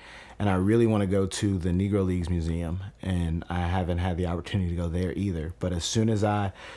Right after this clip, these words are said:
as soon as I have a, a couple free days during the year, or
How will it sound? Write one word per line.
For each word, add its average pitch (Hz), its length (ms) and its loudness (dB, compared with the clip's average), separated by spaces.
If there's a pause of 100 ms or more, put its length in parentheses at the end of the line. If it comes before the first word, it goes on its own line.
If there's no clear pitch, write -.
(220)
as 95 100 -4
soon 120 140 2
as 117 40 4
I 117 100 6
have 107 340 2
a, 98 300 -2 (100)
a 98 140 -2 (140)
couple 113 260 0
free 117 360 0
days 107 640 2
during 104 300 2
the 101 80 2
year, 101 420 2
or 85 380 -2